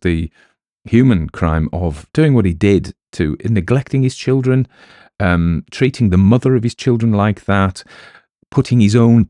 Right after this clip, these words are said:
his own passions first. And, um, my definition of evil, if you like, and this is just my, my observation, we tend to think, if you look at, I think this stands up to, to scrutiny,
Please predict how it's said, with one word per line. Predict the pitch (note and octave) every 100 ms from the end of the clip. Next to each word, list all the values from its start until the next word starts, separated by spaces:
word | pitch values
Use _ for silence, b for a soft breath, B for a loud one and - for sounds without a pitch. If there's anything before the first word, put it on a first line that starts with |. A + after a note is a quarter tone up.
| _ -
his | G2 - -
own | G#2 G#2+ G#2
passions | - A2+ - F#2+ F2 D#2 - _
first. | _ - - F2+ E2+ E2+ D#2 - - - _ b b b b _
And, | G#2 F2+ E2+ E2 D2+ - -
um, | F#2 F2 D2 - _ _ _ _ -
my | - D#3+
definition | G3 E3+ D3+ B2+ G#2
of | F2 -
evil, | G#2+ A#2+ F2+ - F#2+ _ -
if | -
you | F2
like, | D#2+ C#2 - _ _ -
and | A2+
this | C3+ - _ _ _ -
is |
just | C#3 -
my, | F2+ -
my | F#2
observation, | E2+ E2+ E2+ F2 - F2+ - b b b b b -
we | G#2+ E3+
tend | - D#3+ D#3
to | C3+
think, | - F2 D#2
if | G#2
you |
look | A2+ B2 -
at, | - - _ _ _ -
I | C3+
think | A3 -
this | -
stands | - A#2+ G#2+
up | G#2+
to, | - F#2+ E2+
to | - F#2 E2+
scrutiny, | E2 - G2 A2+ - C2+